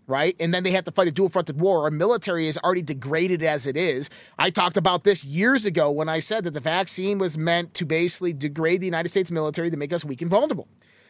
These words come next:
And then what happens is they have to recruit the one point four million veterans, call them back to active duty, which they can do that at any point in any time, call them back to active duty to go fight World War Three on a dual-fronted war. That pulls all the strength out of this country.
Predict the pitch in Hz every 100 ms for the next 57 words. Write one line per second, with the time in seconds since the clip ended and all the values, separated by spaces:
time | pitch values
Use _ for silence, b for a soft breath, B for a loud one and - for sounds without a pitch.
0 | b - 175 202 202 208 226 320 135 120
1 | 147 180 202 196 190 170 - 269 247 180
2 | 185 220 226 196 - 226 202 175 180 208
3 | 226 190 190 190 - 131 139 - B B
4 | B 202 214 247 240 170 190 254 - 175
5 | 190 196 160 180 196 196 254 247 220 202
6 | 202 190 - 156 - 185 226 220 214 208
7 | 190 180 214 165 135 185 B B _ 196
8 | 196 185 175 190 - 285 262 254 170 180
9 | 214 208 185 196 202 185 196 196 180 165
10 | - 320 269 247 B B - 160 233 247
11 | - 208 180 160 320 269 240 - _ _
12 | _ _ _ - - 202 240 - 240 220
13 | 165 220 247 - - 185 196 226 190 -
14 | 165 180 190 180 - 156 - 143